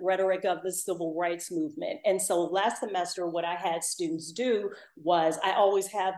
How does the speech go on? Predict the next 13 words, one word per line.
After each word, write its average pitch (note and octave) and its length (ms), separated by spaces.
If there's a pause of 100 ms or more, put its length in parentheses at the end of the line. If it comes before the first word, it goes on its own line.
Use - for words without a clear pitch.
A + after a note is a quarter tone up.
them F3 300
read F3+ 280
a F3 60
text - 460
to E3+ 80
ground F3 720
them E3 280
in E3+ 180
some, F3 520 (320)
um, D3+ 360
type F#3+ 220
of F#3+ 160
historical, F3 1300